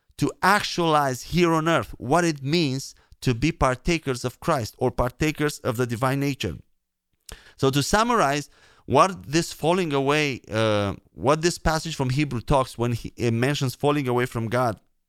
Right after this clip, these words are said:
it does not talk about losing our salvation, but it talks about losing our ability to, to live in the life, spiritual life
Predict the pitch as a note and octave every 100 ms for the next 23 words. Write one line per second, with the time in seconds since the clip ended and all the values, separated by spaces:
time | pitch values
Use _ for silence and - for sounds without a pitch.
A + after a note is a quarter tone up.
0 | _ _ _ _ - C3 A#2 D#3 D#3+ D#3+
1 | F3 E3+ D3+ D3 B2+ B2+ A#2 A2+ A2+ -
2 | _ _ _ _ G#2+ C3 A#2+ A#2 G#2+ G2+
3 | G#2 G2 G2 - A#1 - _ _ - A2
4 | A2+ - D3+ D3+ - A2+ A#2 A#2 A#2 A2+
5 | _ _ _ G2+ C3 C#3 C#3 C3+ - G2+
6 | G#2+ A2+ A2 G#2+ G#2+ _ _ _ _ _
7 | - A2 G2 E3 B2 G#2+ - G#2 G#2+ -
8 | _ _ _ _ - A#2+ A#2 A2 G#2 G#2
9 | - - B2 A#2 A#2+ E3 C3 B2 - A#2
10 | A#2 A2 G#2+ G#2 C3 B2+ G#2+ - - -
11 | C3+ C3+ B2+ A2 G#2 A#2+ -